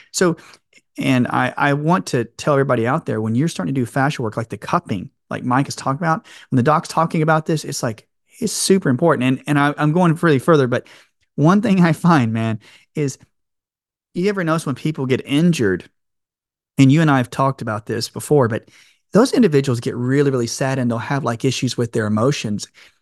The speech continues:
And what you'll find is that their fascia will be bound up around the organs, and the organs don't pump properly, and they don't,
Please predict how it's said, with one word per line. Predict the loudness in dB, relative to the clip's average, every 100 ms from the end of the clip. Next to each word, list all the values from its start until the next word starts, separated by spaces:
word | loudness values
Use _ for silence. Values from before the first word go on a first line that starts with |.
| _ _ -2
And | 0 0
what | -4 -4 -2
you'll | -2
find | 0 2 2
is |
that | 0 0
their | 0 0
fascia | 0 -2 -2 -4 -6 -6 -10
will | -8 -4
be | -4
bound | -2 0 2 2 0
up | -4 -4
around | -4 0 0 0
the | -2
organs, | -2 0 0 -2 -6 -10
and | -8
the | -4
organs | 0 0 0
don't | 0 -2 -2
pump | -2 -2 -2
properly, | -8 -8 -8 -10 -6
and | -4
they | -4
don't, | 0 0 -2 -12